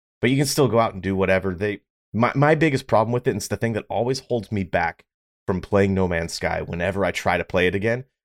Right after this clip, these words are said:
is the goddamn U I and the, the menu system. They never changed any of that from launch. It's so janky. It's so clunky. It's meant for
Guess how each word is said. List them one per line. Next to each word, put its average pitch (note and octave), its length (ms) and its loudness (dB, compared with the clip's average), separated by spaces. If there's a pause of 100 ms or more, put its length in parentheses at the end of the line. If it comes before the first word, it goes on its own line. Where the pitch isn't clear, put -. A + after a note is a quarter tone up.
(120)
is G#2+ 160 -2
the G2 100 -2
goddamn C3+ 580 0
U G#2 280 -2
I F#2 320 -2 (240)
and G2+ 200 0
the, F2 280 2
the G2 80 4
menu G#2 340 2
system. - 440 -12 (360)
They B2 120 0
never A#2+ 560 2
changed B2+ 480 -4
any A#2 240 -2
of F#2 100 -2
that G2+ 220 0
from F2 160 -10
launch. F#2 560 -8 (320)
It's G#2 160 -4
so D3 720 2 (240)
janky. A2+ 580 0
It's - 140 -6
so B2 240 -2
clunky. G3 720 -6 (480)
It's G#3+ 240 -2
meant G#2+ 320 2
for G2 580 -2